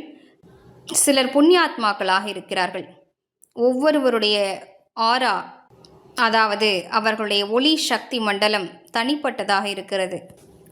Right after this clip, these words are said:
சிலருக்கு ஆரா பெரிதாக இருக்கிறது, சிலருக்கு சிறிய வட்டமாக இருக்கிறது. சிவபாபா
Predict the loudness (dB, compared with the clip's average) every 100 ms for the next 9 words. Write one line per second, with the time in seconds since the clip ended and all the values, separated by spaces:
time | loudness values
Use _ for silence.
0 | -4 0 2 2 -2 -2 -4 0 2 2
1 | 0 -2 -6 0 0 0 -4 -8 -4 -2
2 | -2 -4 -6 -8 0 2 2 0 -2 -4
3 | 0 4 4 4 0 0 -2 -2 -2 -6
4 | -4 -4 -2 -6 -12 -20 -20 -20 -12 -2
5 | 0 4 2 2 0 2 0